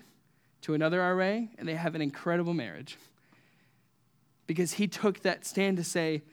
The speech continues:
"This is not good."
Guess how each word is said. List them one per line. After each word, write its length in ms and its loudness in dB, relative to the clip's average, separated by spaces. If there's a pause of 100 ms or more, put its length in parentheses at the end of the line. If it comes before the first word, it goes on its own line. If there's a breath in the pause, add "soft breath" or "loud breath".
(1300 soft breath)
"This 260 0
is 140 -2
not 240 -2
good." 280 0